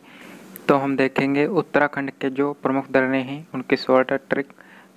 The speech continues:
जो हमारी trick है उत्तराखंड में नीति को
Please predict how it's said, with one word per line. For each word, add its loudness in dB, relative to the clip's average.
जो 4
हमारी 2
trick 0
है -2
उत्तराखंड 0
में -6
नीति 2
को 2